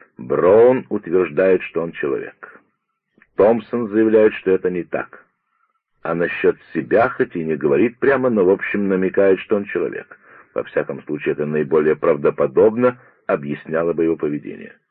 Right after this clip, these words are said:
Мне кажется, что не человек не выдал бы с такой готовностью другого не человека командиру человеку,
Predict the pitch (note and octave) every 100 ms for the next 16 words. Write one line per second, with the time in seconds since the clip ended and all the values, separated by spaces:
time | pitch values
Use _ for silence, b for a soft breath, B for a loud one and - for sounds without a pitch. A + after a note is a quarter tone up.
0 | B B B B - D2 F#2+ F#2 F#2+ G2
1 | G2 - G2 - G2 F#2 F2 G2 - G2
2 | F#2+ F#2+ G#2 - G2+ A2 A#2 G#2 F2+ D2+
3 | D#2 - D2+ D#2 D2 D#2 F2 D#2+ D#2+ -
4 | - D2+ E2+ F2+ D#2+ C#2+ C#2 C#2 - D2
5 | D2 D#2+ - D2 - D#2 D#2 D2+ C#2+ D#2+
6 | D#2 D2+ F2 F2+ F2+ D2+ -